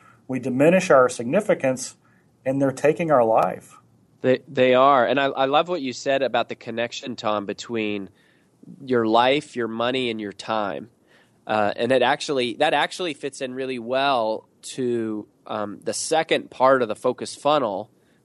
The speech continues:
Speaker 2: which is, uh, automate. So basically, if you, if you picture a task coming in the top of the funnel, you say, "Can this be eliminated?"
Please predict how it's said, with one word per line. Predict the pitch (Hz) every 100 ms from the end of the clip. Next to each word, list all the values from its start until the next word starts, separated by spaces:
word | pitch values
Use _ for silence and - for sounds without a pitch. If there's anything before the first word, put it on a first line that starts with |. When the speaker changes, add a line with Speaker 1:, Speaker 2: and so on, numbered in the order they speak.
| -
Speaker 2:
which | 123 -
is, | 107 -
uh, | 113 113 -
automate. | 123 131 110 87 - _ _
So | -
basically, | 120 143 139 135 127
if | 120
you, | 127 117 _ _ _ -
if |
you | 131
picture | 143 160 147 131
a |
task | - 135 131 123 -
coming | 135 131
in | 123
the | 113
top | 123 120
of | 117
the | 113
funnel, | 113 110 110
you | 107 113
say, | - 127 113
"Can | - 131
this | 135 -
be | 135
eliminated?" | 131 117 104 95 95 107